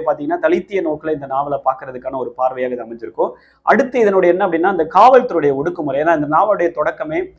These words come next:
கண்ணப்பன் என்கிற ஒருத்தரை சந்திரகுமார்ங்கிற ஒரு கீ பிரான்ச் போலீஸார் வந்து, ஆ, விசாரிக்கும் போது விசாரணைக்கு வர்றாங்க. அப்பதான் அந்த என்ன காரணத்துக்காக விசாரிக்கிற நாவலுடைய தொடக்கம் வருது. இங்க என்ன அப்படின்னா, இந்த நக்சல் பாரி இயக்கம் வந்திருந்தா இந்த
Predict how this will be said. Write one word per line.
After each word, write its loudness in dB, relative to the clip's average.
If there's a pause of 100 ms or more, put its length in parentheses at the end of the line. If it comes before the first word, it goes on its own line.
(340)
கண்ணப்பன் 2
என்கிற 4
ஒருத்தரை 2 (100)
சந்திரகுமார்ங்கிற 0
ஒரு 2
கீ -10
பிரான்ச் 0
போலீஸார் -2
வந்து, -6 (400)
ஆ, -2
விசாரிக்கும் 4
போது 0 (140)
விசாரணைக்கு 4
வர்றாங்க. 4 (100)
அப்பதான் 4
அந்த 8
என்ன 6
காரணத்துக்காக 2
விசாரிக்கிற 2
நாவலுடைய 0
தொடக்கம் -8
வருது. -18 (720)
இங்க 4
என்ன 4
அப்படின்னா, -2 (260)
இந்த -2
நக்சல் 2
பாரி 8
இயக்கம் 4
வந்திருந்தா 0
இந்த -4